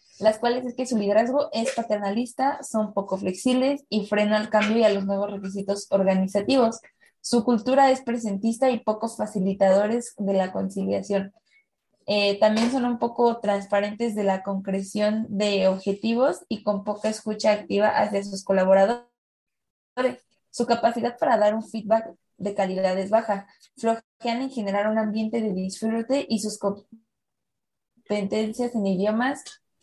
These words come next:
en lo digital, eh, son mejorables.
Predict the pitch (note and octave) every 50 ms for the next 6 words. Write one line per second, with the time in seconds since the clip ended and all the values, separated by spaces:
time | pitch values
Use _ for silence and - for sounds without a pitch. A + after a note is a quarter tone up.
0 | _ _ _ - G#3 G#3+ G3+ G3 F#3+ F#3+ F#3+ - G3 G3 - - - - - -
1 | _ _ _ _ _ _ _ - G#3 G#3 G3+ G3 F#3+ F#3+ G3+ G#3+ - - A3 G#3+
2 | G#3+ A#3 A3+ - - G#3+ G#3+ G#3+ - F#3+ F3+ E3+ E3 - - _ _ -